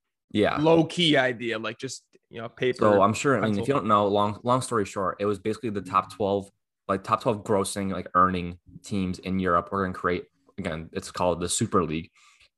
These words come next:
Speaker 1: which is gonna be, like, a, a division of twelve team, the top twelve teams. No, the, the teams couldn't get relegated. So if you wa-, if you were bad, if you went, like, oh and whatever, you were still in the, like, usually in soccer, if you stink, you get dropped down to the sub, like, the next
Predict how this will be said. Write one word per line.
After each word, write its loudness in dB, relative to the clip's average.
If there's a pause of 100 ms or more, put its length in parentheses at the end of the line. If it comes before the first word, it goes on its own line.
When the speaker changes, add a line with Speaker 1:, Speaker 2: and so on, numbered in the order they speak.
Speaker 1:
which 0
is -10
gonna 4
be, 6
like, 0
a, 0
a -2 (280)
division 0
of -4
twelve 0
team, -8
the -6
top 2
twelve 0
teams. -4 (520)
No, 4
the, -4
the -4
teams -2
couldn't -2
get 0
relegated. 0
So -8
if -10
you -4
wa-, 2
if -18
you 2
were 2
bad, 0
if -8
you -4
went, 2
like, -4
oh 4
and -4
whatever, 0 (360)
you -4
were -4
still -4
in -2
the, -4
like, -8 (120)
usually 0
in 0
soccer, 2
if -4
you -4
stink, -4 (440)
you -4
get 0
dropped 4
down 2
to -16
the -6
sub, 0
like, -10
the -6
next -6